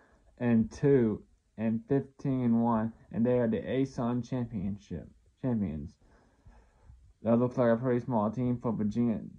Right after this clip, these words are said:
Tech women's basketball. They're the fifth seed.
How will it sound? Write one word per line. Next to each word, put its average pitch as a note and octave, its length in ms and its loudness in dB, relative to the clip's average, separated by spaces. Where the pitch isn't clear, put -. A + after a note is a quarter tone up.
Tech B2 360 -2
women's C3 340 -2
basketball. C3+ 600 0
They're A2 280 0
the A2 60 -14
fifth - 340 -6
seed. C#3 380 0